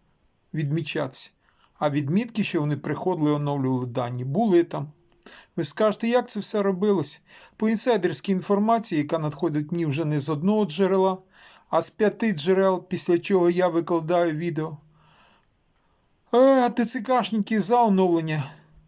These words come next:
за оновлення облікових даних з людини, яка не бажала прийти в Т Ц К, брали до двадцяти тисяч гривень.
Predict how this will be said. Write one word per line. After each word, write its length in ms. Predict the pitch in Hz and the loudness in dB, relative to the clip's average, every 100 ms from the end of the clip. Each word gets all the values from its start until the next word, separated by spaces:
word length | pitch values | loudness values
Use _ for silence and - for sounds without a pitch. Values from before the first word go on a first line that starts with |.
| _ _ - | _ _ -6
за 360 | 143 127 190 196 | -4 0 0 2
оновлення 840 | 185 180 170 131 135 135 120 113 _ _ _ _ _ _ _ _ _ _ _ _ _ _ _ _ - | 0 0 -2 -2 -2 -4 -6 -10 _ _ _ _ _ _ _ _ _ _ _ _ _ _ _ _ -6
облікових 580 | 160 151 180 226 214 151 | -2 -2 0 2 2 2
даних 520 | 131 131 151 196 - _ _ _ _ _ _ _ _ | 2 0 0 -6 -8 _ _ _ _ _ _ _ _
з 160 | 143 143 | -6 0
людини, 540 | 185 147 156 156 185 - - | 0 2 0 -2 -6 -8 -6
яка 460 | 151 151 196 196 | -4 -2 0 0
не 200 | 175 190 | 0 0
бажала 540 | 202 208 165 175 147 131 | 2 2 2 2 0 -2
прийти 420 | - 151 135 151 | -4 -4 -4 -4
в 100 | 143 | -4
Т 120 | 143 | -6
Ц 160 | 135 135 | -6 -6
К, 260 | - 180 220 _ _ _ _ _ - | -2 -2 -4 _ _ _ _ _ -8
брали 560 | 147 196 233 240 214 202 _ _ | 0 4 6 4 0 -6 _ _
до 240 | 156 180 254 | -4 0 0
двадцяти 560 | 196 185 - 135 208 | 0 0 -2 -4 -2
тисяч 460 | 208 175 - 139 127 | -2 -4 -6 -8 -6
гривень. 340 | 127 123 131 | -4 -4 -10